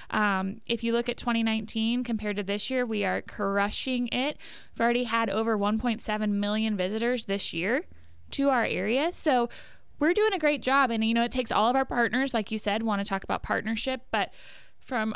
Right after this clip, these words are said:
our hoteliers to our restaurateurs to our marketing teams to the things we're doing when we're out at trade shows. I mean, we love bringing people here. I was talking to someone the other day and they're like, "Maybe you shouldn't bring as many people here,"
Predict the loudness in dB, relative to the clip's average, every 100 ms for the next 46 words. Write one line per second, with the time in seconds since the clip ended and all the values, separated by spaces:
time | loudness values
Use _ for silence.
0 | 2 2 4 2 0 0 4 4 4 2
1 | 0 2 2 4 2 0 -2 0 0 0
2 | 0 0 2 4 4 2 0 0 0 -2
3 | -4 -6 -6 -4 -4 0 0 0 0 0
4 | 2 2 2 2 0 -2 -4 0 0 0
5 | 0 -2 -2 -2 -2 -2 -4 -10 -16 -16
6 | -18 -4 0 2 4 4 4 2 2 2
7 | 0 0 0 0 0 2 2 0 0 -2
8 | 0 -2 0 0 2 2 2 2 0 2
9 | 0 0 -2 2 2 2 2 2 2 0
10 | 0 0 2 2 0 -4 -4 -4 -2 -4
11 | -4